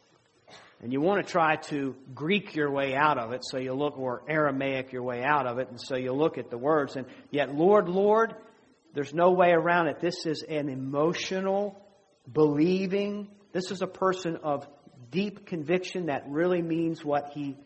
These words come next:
says. And when you repeat names in that language, it's, it's,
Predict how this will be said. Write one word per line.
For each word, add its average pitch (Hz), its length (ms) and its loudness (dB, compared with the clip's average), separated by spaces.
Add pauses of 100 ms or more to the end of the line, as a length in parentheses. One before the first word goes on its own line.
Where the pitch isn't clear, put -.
says. - 600 -4 (2250)
And 147 160 0
when 156 160 2
you 151 120 2
repeat 185 500 -2
names 165 680 2
in 120 120 -6
that 131 440 -2
language, 131 760 -2 (720)
it's, - 300 -10
it's, - 360 -10